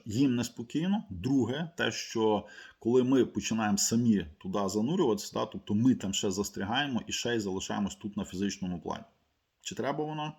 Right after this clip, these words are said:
Напевно, ні. Не можна йти шляхом медіумізму. От, медіум втрачають самоконтроль. Їхня життєва сила та енергія,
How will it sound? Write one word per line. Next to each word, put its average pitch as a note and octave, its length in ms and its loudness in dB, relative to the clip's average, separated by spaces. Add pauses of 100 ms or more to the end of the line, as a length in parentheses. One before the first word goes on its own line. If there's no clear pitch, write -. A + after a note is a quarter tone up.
(140)
Напевно, G1+ 420 -6
ні. - 140 -8 (840)
Не B2 100 6
можна F3 260 6
йти E3 220 2
шляхом C3 480 0
медіумізму. A2+ 1000 4
От, F#2+ 220 -6
медіум D3+ 500 0
втрачають B2 640 -2
самоконтроль. A2 1120 2 (140)
Їхня A#2+ 280 -4
життєва A2 460 0
сила A2+ 280 -2
та G2+ 180 -10
енергія, B2+ 460 -2